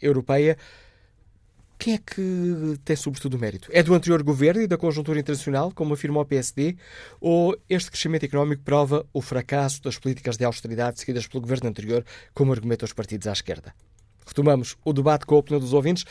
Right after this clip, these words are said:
Bom dia, António Correia, empresário, está em viagem. Bem-vindo ao Fórum T S F.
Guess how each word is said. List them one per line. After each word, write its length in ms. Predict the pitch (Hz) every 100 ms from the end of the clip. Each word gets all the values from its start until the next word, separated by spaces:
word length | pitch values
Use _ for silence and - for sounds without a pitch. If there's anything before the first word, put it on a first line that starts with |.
| - - -
Bom 140 | 143
dia, 180 | 151 170
António 240 | 160 170 156
Correia, 380 | 156 160 208
empresário, 480 | 202 175 135 147 185
está 240 | 175 170 156
em 20 |
viagem. 400 | 135 156 160 160
Bem-vindo 320 | 139 143 143
ao 60 | 139
Fórum 220 | 139 127
T 100 | 123
S 180 | 113 92
F. 300 | 78 -